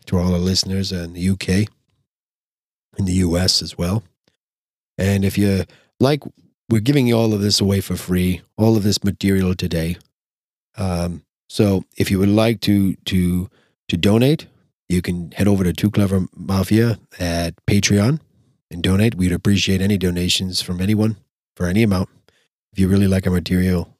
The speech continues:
um, if you found any of this useful, you can also head over to Teespring, uh, buy yourself a t-shirt, Two Clever Mafia, also over there. T-shirt or a mug, maybe a mug to give to the interviewer you're going to, or a D-,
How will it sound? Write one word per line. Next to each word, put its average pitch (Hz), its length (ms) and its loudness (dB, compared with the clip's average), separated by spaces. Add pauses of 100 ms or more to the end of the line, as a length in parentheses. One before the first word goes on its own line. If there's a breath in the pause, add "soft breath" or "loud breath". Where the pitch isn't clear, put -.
um, 82 340 -8
if 78 80 -20
you 85 80 -16
found 98 240 0
any 92 140 2
of 90 80 -2
this 87 180 -2
useful, 92 460 -2 (920)
you 101 200 2
can 92 160 0
also 92 240 0
head 92 100 0
over 87 220 -2
to - 20 -4
Teespring, 110 720 0 (680)
uh, 76 380 -6
buy 80 200 -2
yourself 92 300 0
a 85 60 -10
t-shirt, 101 600 0 (140)
Two - 120 -6
Clever 92 260 0
Mafia, 92 420 0 (880)
also 92 380 2
over 87 160 0
there. 87 300 0 (640)
T-shirt 95 340 2
or 85 120 2
a 85 40 -2
mug, 90 340 0 (140)
maybe 90 160 0
a 87 60 0
mug 90 240 0
to 87 80 -2
give 82 220 -2
to 85 80 -2
the 87 260 -6
interviewer 92 400 2
you're 87 160 0
going 87 260 -2
to, 90 160 -2
or 82 60 -2
a 73 40 -8
D-, 92 180 -4